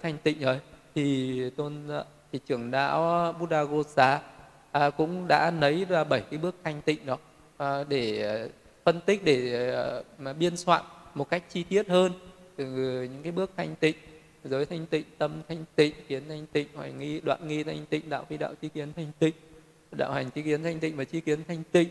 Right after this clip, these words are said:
Thì, ờ, đấy được gọi là thanh tịnh đạo, tức là cái con đường, ờ, thanh tịnh từng bước, từng bước từ thấp đến cao một. Thì cái điều đó nó cũng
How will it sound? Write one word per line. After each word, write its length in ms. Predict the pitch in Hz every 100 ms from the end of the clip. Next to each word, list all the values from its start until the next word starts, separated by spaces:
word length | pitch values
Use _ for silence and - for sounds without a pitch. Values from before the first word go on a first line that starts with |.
| - -
Thì, 60 | 151 139
ờ, 200 | 135 127
đấy 220 | 127 127 147
được 140 | 165
gọi 140 | 139
là 100 | 135 123 -
thanh 160 | 175
tịnh 240 | 170 156 147
đạo, 180 | 143 - - - - -
tức 80 |
là 80 | 156
cái 140 | 139 147
con 240 | 151 151 143
đường, 380 | 135 120 117 120 117
ờ, 340 | 160 131 127 127 - -
thanh 160 | 160
tịnh 200 | 147 170 - - -
từng 180 | - 127
bước, 160 | 147 185
từng 180 | 156 123
bước 180 | 135 170 -
từ 120 | 127 -
thấp 180 | 156
đến 140 | - 131 -
cao 200 | 156 147
một. 200 | 143 131 - - - -
Thì 60 |
cái 100 | 160
điều 200 | 180 175
đó 220 | 135 131 147
nó 120 | 160
cũng 240 | 170 170